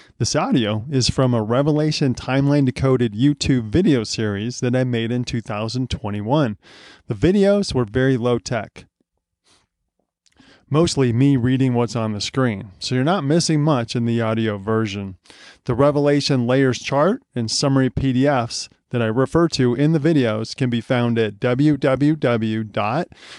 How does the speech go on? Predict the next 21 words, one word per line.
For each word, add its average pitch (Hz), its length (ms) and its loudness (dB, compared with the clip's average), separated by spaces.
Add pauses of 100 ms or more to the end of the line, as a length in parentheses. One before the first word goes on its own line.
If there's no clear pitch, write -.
(140)
revelation 127 920 2 (180)
timeline 151 720 2
decoded 151 800 0
dot 127 240 0
com. 95 460 -4 (160)
Enjoy 120 320 2
the 139 120 2
lesson. 143 380 0 (1600)
Hello, 117 220 -2
Set 104 200 -4
Apart 98 300 -4
Saints. 180 380 -2
This 120 260 2
is 98 240 -2
David, 110 680 -2
and 92 560 -6
I 139 120 -2
am 95 240 -2
making 131 320 -2
some 143 180 0
videos. 95 560 -2